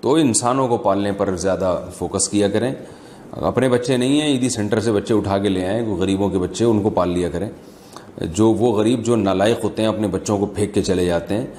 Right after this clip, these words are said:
तो उन गरीबों की बात कर रहा हूँ, वरना बहुत सारे गुरबा भी अपने बच्चों को पालते हैं। हमेशा से अमीर लोग भी पालते रहे हैं, गरीब भी पालते रहे हैं, ये तो अब एक टेंशन लोगों ने खड़ी कर दी है। अ, तो बहरहाल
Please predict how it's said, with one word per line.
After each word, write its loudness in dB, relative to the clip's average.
तो 6
उन 2
गरीबों 0
की -2
बात 0
कर -4
रहा -2
हूँ, 2
वरना 2
बहुत 0
सारे 2
गुरबा 0
भी 0
अपने 0
बच्चों 0
को 2
पालते 0
हैं। -2
हमेशा 0
से 0
अमीर 2
लोग 2
भी -4
पालते 0
रहे 0
हैं, -2
गरीब 0
भी -2
पालते 0
रहे 0
हैं, 0
ये 0
तो -2
अब -2
एक -4
टेंशन 2
लोगों 4
ने 2
खड़ी 0
कर 0
दी 0
है। 2
अ, -8
तो 2
बहरहाल 2